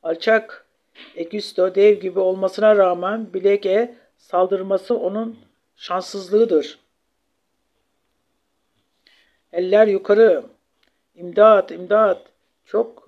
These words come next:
eğleniyorum ama sana ayıracak çok vaktim yok Egisto. Bu arada işte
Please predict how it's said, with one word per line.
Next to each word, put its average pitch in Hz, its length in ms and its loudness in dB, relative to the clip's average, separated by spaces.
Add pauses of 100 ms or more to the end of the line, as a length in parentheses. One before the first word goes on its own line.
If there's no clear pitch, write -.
(120)
eğleniyorum 196 800 0
ama 190 340 -4
sana 214 500 -6 (140)
ayıracak 196 460 -2
çok - 260 -6
vaktim 208 400 -4
yok 226 280 0
Egisto. 170 680 -6 (2500)
Bu 202 100 6
arada 180 420 4
işte 233 600 -4